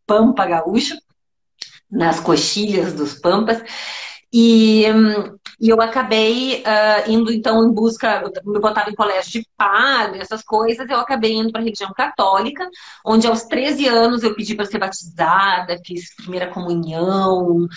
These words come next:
super, eu era um, um anjo, diferente, eu não mordia a hóstia, eu era super comportada.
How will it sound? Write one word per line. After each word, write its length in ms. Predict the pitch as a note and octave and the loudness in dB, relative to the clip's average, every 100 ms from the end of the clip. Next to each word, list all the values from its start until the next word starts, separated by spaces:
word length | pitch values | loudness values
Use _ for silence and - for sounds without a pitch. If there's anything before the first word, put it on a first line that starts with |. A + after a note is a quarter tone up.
| - | -14
super, 640 | - - - C4+ C4+ G#3+ G3+ | -10 -4 2 2 2 2 4
eu 80 | G#3 | 4
era 160 | G#3+ | 4
um, 280 | G#3+ G#3 F3 | 0 -2 -2
um 220 | A3+ A3+ A3 | 2 4 6
anjo, 720 | A3 A3 G#3 F3+ F3 D3+ - | 4 4 4 2 -4 -6 -10
diferente, 480 | - G3 G3+ G#3 A3 | -6 -2 -2 -2 -4
eu 100 | F3 | -2
não 120 | F#3+ | 0
mordia 520 | G3+ G#3 F#3 G#3 G#3+ | 0 -2 -4 0 2
a 80 | F#3+ | 4
hóstia, 340 | F#3 F#3 - F#3 | 4 2 -2 -6
eu 60 | |
era 120 | F#3+ G3+ | -6 -6
super 500 | - - A3+ A3+ G#3+ | -6 -6 -4 -4 -4
comportada. 760 | G#3 G3+ G3+ F#3 E3+ E3+ D#3 | -4 -4 -4 -4 -4 -10 -14